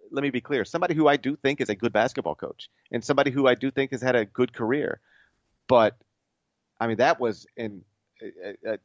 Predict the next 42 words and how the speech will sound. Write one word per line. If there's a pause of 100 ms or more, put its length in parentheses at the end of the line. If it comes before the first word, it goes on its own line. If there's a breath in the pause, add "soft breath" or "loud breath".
a,
about
as
boring
a
hire
as
you
could
make. (480)
I
mean,
you
would
have
been
better
off
rolling
the
dice
on
an
up-and-comer (560 soft breath)
than, (180)
than
hiring
somebody
who,
uh,
had (560)
essentially
the
same
reputation
at
Vandy (380)
that
Jamie
had
at
Pitt.